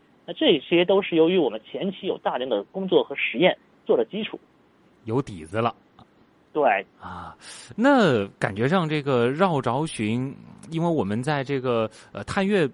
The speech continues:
Speaker 2: 当中已经是绕落了，现在呢是等这个回，呃，绕和落都已经完成了，那绕着寻是不是就把这前两步这个简单相加一下呢？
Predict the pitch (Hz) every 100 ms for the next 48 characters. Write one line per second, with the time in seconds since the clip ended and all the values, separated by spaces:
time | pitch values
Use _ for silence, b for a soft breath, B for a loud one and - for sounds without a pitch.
0 | _ - 131 127 127 - 123 104 127 143
1 | - 120 101 98 127 165 147 170 117 82
2 | - 139 127 120 113 123 - - 80 95
3 | 113 104 - 101 113 B B B 160 160
4 | 156 151 180 185 175 185 170 165 135 117
5 | 131 120 123 - 117 120 143 156 147 147
6 | 139 123 139 - 143 139 139 B B _
7 | 165 147 - 151 135 - 123 135 101 123
8 | 101 101 117 - 87 110 127 147 139 143
9 | 139 107 101 85 85